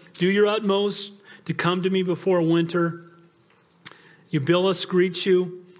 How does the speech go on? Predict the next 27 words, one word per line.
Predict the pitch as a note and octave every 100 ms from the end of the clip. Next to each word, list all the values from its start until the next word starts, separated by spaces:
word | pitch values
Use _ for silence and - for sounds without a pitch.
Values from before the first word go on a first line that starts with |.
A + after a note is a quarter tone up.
| _
as | - B2+
well | E3
as | D#3 D3+
Pudens, | - - E3+ F3 F3 E3+ - - -
Linus, | - C#3+ D#3 D#3+ E3 E3 - - - - - -
it's | -
not | D3
Charlie | - D3+
Brown's | C3 C3+ C3
friend. | C3 C#3+ C3 B2 - - - - -
"Claudia | - F3+ F#3+ F#3 F#3 F3+ E3+ - - - _
and | D#3
all | E3 D#3+
the | E3
brethren." | E3 E3 D3+ D3+ C#3 B2+ - - - -
And | D3+
then | E3
he |
says, | E3 F#3 D#3+
"The | D#3+
Lord | D#3+ F3 F3
Jesus | D3 F3+ D3 E3
Christ | - F3+ E3+ - -
be | E3+
with | E3 D#3+
your | E3
spirit. | - - D#3 D3 D3